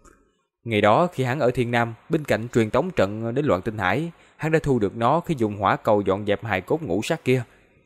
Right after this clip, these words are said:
Hiện tại ngẫm lại, thấy ở gần hài cốt có cả huyết ngọc tri chu, vậy có thể khẳng định đến tám chín phần mười, hài cốt nọ chính là Cực Huyễn, tên nghịch đồ khác của Huyền Cốt. Nhưng vì sao bộ xương đó lại có năm màu,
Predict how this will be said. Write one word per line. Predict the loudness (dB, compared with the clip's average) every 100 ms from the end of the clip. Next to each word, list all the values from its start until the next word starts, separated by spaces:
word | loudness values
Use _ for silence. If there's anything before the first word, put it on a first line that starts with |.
| _ _ _ _
Hiện | -2
tại | 2 2
ngẫm | 2 0
lại, | 0 0 -2 -10 -4
thấy | 2
ở | 2
gần | 2 0
hài | 0 0
cốt | 0 0 0
có | -2
cả | 0
huyết | 0 0
ngọc | 0 -2
tri | 0
chu, | 2 4 2 0 -12 -20 _
vậy | 0
có | 2
thể | 0
khẳng | 0 -2 -2 -2
định | 0
đến | -2
tám | -2 -4 -2
chín | -4 -2
phần | 0
mười, | 2 2 0 _ _
hài | -4 -2
cốt | 0 0
nọ | 2 2
chính | 2 0
là | -2
Cực | -2 -4
Huyễn, | -2 0 -2 -10 _
tên | -2
nghịch | 0 0
đồ | 4 4
khác | 4 0 -2
của | -2 0
Huyền | 0 2
Cốt. | 2 2 -2 _ _ _ _ _ _
Nhưng | -2 -2 0
vì | -2
sao | -2 2
bộ | 2
xương | 2 0 4
đó | 4 4
lại | 2
có | 0
năm | 0
màu, | 2 0